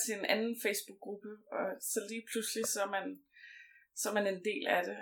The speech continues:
Altså, jeg kom til et infomøde i Trampolinhuset, hvor at en af dem, der har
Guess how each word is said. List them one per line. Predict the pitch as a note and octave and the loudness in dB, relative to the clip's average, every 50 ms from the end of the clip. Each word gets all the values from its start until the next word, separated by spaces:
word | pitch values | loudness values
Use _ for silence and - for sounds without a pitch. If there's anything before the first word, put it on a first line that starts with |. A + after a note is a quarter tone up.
| - | -4
Altså, | G3+ G3 - G3+ | -4 -2 0 0
jeg | G3 - - | 0 2 2
kom | A3 - C#4 - | 2 2 2 0
til | B3 A#3 | -2 -2
et | - - A3+ | -2 0 0
infomøde | A3+ A#3 A#3 - C#4 B3+ B3 A#3+ A#3 A#3 A#3+ - - _ _ - A#3+ | 0 0 0 2 2 4 6 6 4 4 0 -4 -10 _ _ 0 2
i | A#3+ A#3+ - | 2 4 6
Trampolinhuset, | A3+ A3 A3 G#3+ G#3+ A3+ A3+ G3 - - - - - - - F#3+ F#3 - - | 6 6 4 4 0 0 0 0 -2 -6 -10 -8 -8 -6 -6 -4 -6 -4 0
hvor | - - F#3 - - - - | 2 2 4 4 2 2 0
at | - - - _ _ _ _ - A3 | 0 -2 -10 _ _ _ _ -2 -2
en | G#3+ G#3+ | 0 0
af | G#3 G#3 | 0 0
dem, | G3 G3 G#3+ | 0 0 0
der | G3 - | 0 2
har | G3+ F#3+ | 2 2